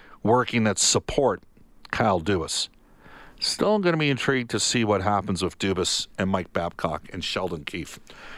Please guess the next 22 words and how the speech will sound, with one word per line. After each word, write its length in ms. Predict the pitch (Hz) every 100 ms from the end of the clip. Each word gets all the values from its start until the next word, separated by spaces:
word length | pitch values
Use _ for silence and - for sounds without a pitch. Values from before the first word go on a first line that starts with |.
| - - -
I 120 | 107
just 480 | 87 113 151 175 123
wonder, 400 | 123 139 98 -
I'm 140 | 117
gonna 120 | 156
bring 220 | 107 123 110
Brendan 280 | 120 113
Escott 400 | 113 131 - 104
in 120 | 101 98
on 80 |
this 160 | 92 90
point. 300 | - 95 - - - - - - -
We 180 | 113 135
just 260 | 131 180 -
saw 260 | 175 160
what 160 | 151 131
happened. 460 | 117 127 - 87 - - - - - - -
You 80 | 104
know, 160 | 104
word 540 | 104 - 98 123 147 131
got 200 | 131 120
out 260 | 117 120